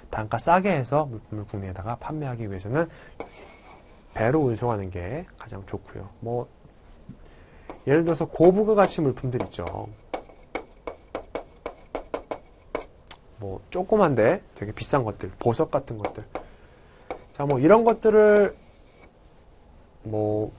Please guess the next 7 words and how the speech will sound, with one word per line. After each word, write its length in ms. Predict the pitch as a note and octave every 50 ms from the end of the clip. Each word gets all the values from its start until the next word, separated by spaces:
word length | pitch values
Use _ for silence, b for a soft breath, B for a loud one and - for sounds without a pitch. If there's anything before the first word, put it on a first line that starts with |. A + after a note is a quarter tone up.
| - - - - - -
운송할 500 | C3+ D#3+ F#3 E3+ F#3 F3 F3 F#3+ G#3 G3+
때에는 320 | A3 F#3 C#3+ B2+ D3 D3
아무래도 320 | A#2 G#2+ A2 A#2+ C3+ D3+
비행기가 640 | - - C#3 C#3 D#3+ F3 E3 D3+ A#2 G#2+ A#2 - - - - - -
사용이 260 | - - C#3 C#3+ C#3
되겠죠. 480 | A2+ G#2 G#2+ C3 - - G2+ G#2+ C3 - -
배보다는. 760 | A2 G2 G#2 G#2+ - G2 F#2+ G2+ A#2 D3 F#3+ G3 - -